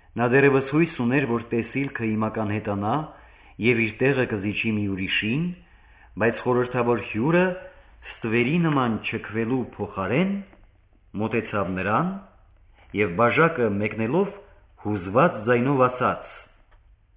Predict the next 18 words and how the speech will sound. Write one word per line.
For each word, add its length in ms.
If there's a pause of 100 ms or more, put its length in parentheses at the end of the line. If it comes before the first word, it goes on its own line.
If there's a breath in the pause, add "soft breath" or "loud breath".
(880)
«Հիմա 420
կարող 420
եք 160
խմել»։ 480 (1800)
Վալենտինան 680
ցնցվեց։ 680 (1600)
Առաջին 460
անգամ 440
էր, 140
որ 260
Տեսիլքն 680
իրական 440
մարդու 400
նման 380 (920 soft breath)
խոսում 460
էր 160
իր 100
հետ։ 360